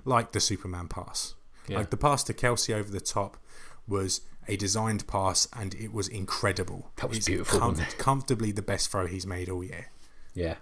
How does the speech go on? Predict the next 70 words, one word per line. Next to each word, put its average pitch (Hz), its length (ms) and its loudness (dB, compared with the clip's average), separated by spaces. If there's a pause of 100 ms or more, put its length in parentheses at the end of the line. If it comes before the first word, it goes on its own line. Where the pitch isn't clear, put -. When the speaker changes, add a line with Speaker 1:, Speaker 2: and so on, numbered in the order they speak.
(240)
Speaker 2:
But, - 120 8
Speaker 1:
Um, 117 80 12
Speaker 2:
oh, 139 100 12
no, 123 160 12
without 101 260 8
a 92 40 2
doubt. 90 340 2 (220)
I'll, 104 160 6
I'll 101 120 4
Speaker 1:
yeah. 101 40 4
Speaker 2:
agree 104 160 6
with 98 80 6
you 92 100 6
there. 92 180 6
That's, 95 360 2
that's 95 200 -2
probably 98 280 0
one 90 100 0
of, 90 80 -4 (180)
I - 60 4
mean, 147 140 12
we're 151 100 12
all, 143 240 12
we're 127 120 10
all 127 100 12
looking 110 220 8
at, 104 60 2
like, 107 140 6
these, 101 300 4
you 110 60 0
know, 98 240 4 (440)
um, 98 720 4 (200)
eighty-yard 98 480 4
bombs 95 360 6
and 95 200 2
waiting 98 200 2
for 92 100 2
Speaker 1:
Mm. 92 40 0
Speaker 2:
those 95 180 4
to 92 120 2
happen 92 260 2
and 92 100 -2
stuff - 200 0
like 95 120 2
that. 95 200 0
But, 101 200 0 (300)
you - 260 -8
know, 104 180 0
even 120 340 6
just - 220 0
the 104 80 2
simplest 107 560 6
ones 104 240 2
like 95 160 4
that, 92 140 0
Speaker 1:
Mm-hmm. 90 100 -2
Speaker 2:
I 101 40 0
mean, 98 140 -2
say 87 220 6
simple, 87 420 2
he 90 80 -2
was 90 100 -2
throwing 92 300 2
it 90 80 -2
into 92 180 -4
triple 101 280 -2
coverage 101 420 -2
over, 98 300 4
over 107 240 10
the, 92 220 2